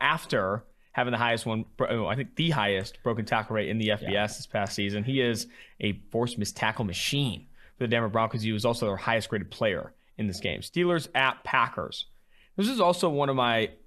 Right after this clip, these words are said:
Speaker 1: you know, favorite bets. Was not, I know, um, the Pa-, the Packers in this one, I felt were up and down. I didn't think, you know, they should have maybe blown them out, but they
Speaker 2: Yeah.
Speaker 1: end up, they still end up winning twenty-seven seventeen. I like them at minus seven.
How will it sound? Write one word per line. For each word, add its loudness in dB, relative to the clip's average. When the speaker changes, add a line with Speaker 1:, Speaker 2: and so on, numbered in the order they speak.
Speaker 1:
you 0
know, -2
favorite -2
bets. 0
Was -2
not, -2
I 0
know, 2
um, 0
the -4
Pa-, -2
the -4
Packers 0
in 0
this -2
one, 0
I 0
felt 0
were 2
up 4
and -4
down. 4
I 2
didn't 0
think, -2
you 2
know, 2
they 2
should 0
have -2
maybe 2
blown -2
them 0
out, 0
but -2
they 4
Speaker 2:
Yeah. 4
Speaker 1:
end 2
up, -2
they 4
still 2
end 2
up 0
winning 0
twenty-seven 0
seventeen. 0
I 4
like 2
them 0
at 0
minus -2
seven. 0